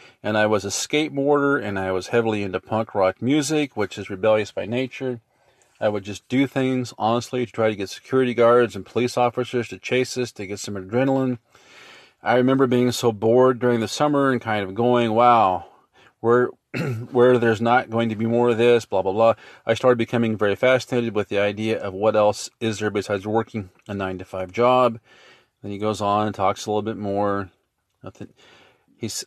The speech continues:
the interviewer says, "There have been a lot of headlines about the Navy confirming and saying objects seen in three declassified military clips, one from two thousand four and two from two thousand fifteen, are unidentified aerial phenomena.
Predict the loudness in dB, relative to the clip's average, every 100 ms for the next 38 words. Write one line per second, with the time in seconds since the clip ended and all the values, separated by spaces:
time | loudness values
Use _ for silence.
0 | -14 -8 -2 0 2 2 0 2 2 2
1 | 0 0 0 4 4 4 2 2 2 0
2 | -2 -2 -2 -2 -4 -2 -2 -4 -6 -6
3 | -2 0 0 -2 -4 -4 -2 -2 -2 -6
4 | -10 _ -2 2 2 0 -8 -8 -14 _
5 | _ _ -12 -6 -2 -2 -2 -6 -8 -8
6 | -8 -4 -2 -2 -2 -4 -4 -2 -2 -2
7 | -4 0 0 0 -2 -2 -2 -4 -4 -2
8 | -2 -4 -8 -2 -2 -2 -4 -6 -6 -4
9 | 0 0 -2 -6 -6 -2 -2 -4 -10 -8
10 | -8 -8 -10 -6 -4 -4 -6 -8 -10 -8
11 | -8 -8 -12 _ _ -20 -20 -20 -20 -20
12 | _ 0 0 0 0 2 2 0 2 2
13 | 2 0 2 2 0 -2 2 4 4 4
14 | 0 -2